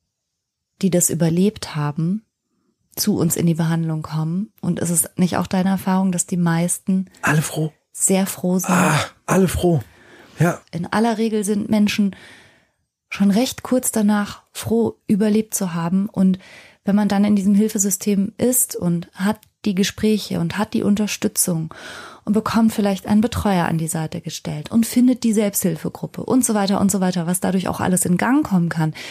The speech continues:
Speaker 1: wenn man sich endlich für eine Behandlung entschließt. Das kann so hilfreich sein.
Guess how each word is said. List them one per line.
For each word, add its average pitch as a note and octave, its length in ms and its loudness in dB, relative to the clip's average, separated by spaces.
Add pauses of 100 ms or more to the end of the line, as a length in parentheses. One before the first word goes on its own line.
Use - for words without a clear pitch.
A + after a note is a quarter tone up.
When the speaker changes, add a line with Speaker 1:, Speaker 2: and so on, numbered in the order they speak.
(220)
Speaker 1:
wenn A3 120 2
man A3 140 2
sich F#3 160 -2
endlich G#3 360 0
für - 80 -2
eine F3 140 2
Behandlung F3 400 0
entschließt. F3+ 680 -2 (320)
Das D#3+ 100 -4
kann G3 160 2
so F#3 80 4
hilfreich F3+ 540 0
sein. D#3 420 -2